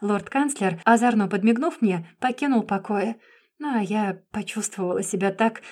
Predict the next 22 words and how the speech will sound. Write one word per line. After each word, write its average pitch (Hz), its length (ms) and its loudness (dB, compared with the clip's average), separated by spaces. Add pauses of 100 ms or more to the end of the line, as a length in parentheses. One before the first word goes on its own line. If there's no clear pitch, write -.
(100)
будто 214 320 0
второй 208 520 4
раз 247 320 2 (180)
вылечилась 220 720 2
от 196 260 0 (100)
берицина. 190 800 2 (520)
Свободна 240 800 2 (220)
и 339 220 0
бесконечно 214 640 2
счастлива. 190 600 -4 (720)
"Приступим 220 760 6
к - 80 2
обмерам?" 196 580 4 (500)
Едва 233 540 6
сдержавшись 208 640 4
от 214 160 0
того, 226 240 4
чтобы 190 300 0
потереть 196 580 2
руки, 247 520 2
предложила 185 720 2
я. 175 300 -2